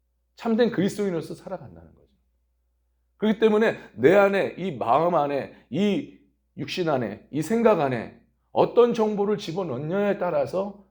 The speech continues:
나의 삶의 태도와 행동이 달라집니다. 삶 자체가 달라진다는 거예요.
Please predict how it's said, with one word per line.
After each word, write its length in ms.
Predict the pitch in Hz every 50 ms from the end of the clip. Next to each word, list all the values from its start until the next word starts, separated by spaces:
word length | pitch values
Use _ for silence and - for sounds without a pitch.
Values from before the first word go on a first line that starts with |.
| _ _
나의 240 | _ - - 180 170
삶의 440 | 170 - - 185 180 175 165 160 165
태도와 520 | - - 185 185 202 170 156 156 160 165 - _ _ _ _ -
행동이 360 | 214 214 196 208 180 185 -
달라집니다. 560 | - - - - - - _ - 208 _ _ _ _ _ _ _ _ _ _ _ _ _ _ _ _ _ _ _ _ _ _ _ _ _ _ _ _ _ _ _ _ _ _ _ _ _ _ _ _ _ _
삶 300 | - - 214 240 220 -
자체가 380 | 117 104 - - 143 135 147
달라진다는 560 | 120 87 82 82 87 85 85 85 78 78 76
거예요. 120 | 76 _